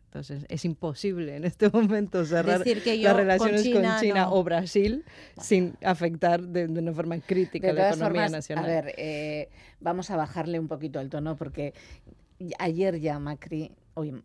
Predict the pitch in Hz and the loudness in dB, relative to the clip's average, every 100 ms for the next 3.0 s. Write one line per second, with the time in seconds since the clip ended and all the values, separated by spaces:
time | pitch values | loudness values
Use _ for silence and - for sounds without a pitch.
0 | - 175 170 160 180 160 165 226 185 151 | -10 -8 -8 -8 -8 -6 -6 -8 -8 -8
1 | 143 165 208 240 - 190 180 196 202 170 | -6 -6 -6 -8 -4 -2 -2 -2 -2 -2
2 | 151 156 160 151 180 175 156 156 160 214 | -2 -4 -4 -4 -2 -2 -2 0 0 0